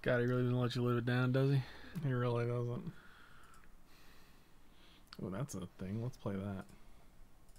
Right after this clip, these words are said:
Speaker 2: Don't counter my cornucopia, bro.
Speaker 1: Don't copia me, bro.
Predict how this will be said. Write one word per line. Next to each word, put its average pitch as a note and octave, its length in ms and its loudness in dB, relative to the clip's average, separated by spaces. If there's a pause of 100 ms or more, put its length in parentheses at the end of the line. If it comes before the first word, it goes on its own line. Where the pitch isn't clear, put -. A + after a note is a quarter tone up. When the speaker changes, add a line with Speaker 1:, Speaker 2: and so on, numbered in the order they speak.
(3750)
Speaker 2:
Don't D#3 220 12
counter F3 220 12
my C#3 120 10
cornucopia, D3 720 10
bro. A#2+ 380 8 (2500)
Speaker 1:
Don't C3+ 200 4
copia C3+ 420 6
me, A2+ 120 2
bro. G#2+ 360 2